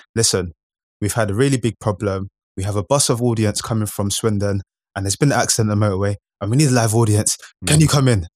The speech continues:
Speaker 1: And I was like,
Speaker 2: Yeah.
Speaker 1: um,
Speaker 2: Y-,
Speaker 1: "Yeah, sure. I
Speaker 2: yeah,
Speaker 1: don't know
Speaker 2: sure.
Speaker 1: <laughs> what show is it?" And it's like, it's so interesting, the dynamic of, you know, because
Speaker 2: Yeah.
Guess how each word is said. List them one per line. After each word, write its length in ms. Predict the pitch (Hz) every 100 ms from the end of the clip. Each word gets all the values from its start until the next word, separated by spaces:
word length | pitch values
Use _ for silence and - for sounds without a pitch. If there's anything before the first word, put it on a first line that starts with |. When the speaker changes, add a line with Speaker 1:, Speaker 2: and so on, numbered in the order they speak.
| _
Speaker 1:
And 100 | 113
I 40 | 113
was 120 | 101
like, 240 | 110 101 90 _ -
Speaker 2:
Yeah. 220 | 107 107
Speaker 1:
um, 320 | 104 104 104 - -
Speaker 2:
Y-, 120 | - _ _ -
Speaker 1:
"Yeah, 220 | 196 233
sure. 240 | 139 240
I 20 | 185
Speaker 2:
yeah, 60 |
Speaker 1:
don't 140 | 190 214
know 60 |
Speaker 2:
sure. 120 | -
Speaker 1:
<laughs> 60 | 202
what 100 | 180
show 140 | 202
is 180 | 240 175 123
it?" 100 | 160 - - -
And 140 | 147 156
it's 120 | 139
like, 140 | 143
it's 100 | 123
so 200 | - 185
interesting, 480 | 165 175 151 - 123
the 100 | 113
dynamic 640 | - 117 117 139 127 -
of, 160 | 113 98
you 80 | 107
know, 240 | 98 92 101
because 320 | 113 87 85
Speaker 2:
Yeah. 160 | 107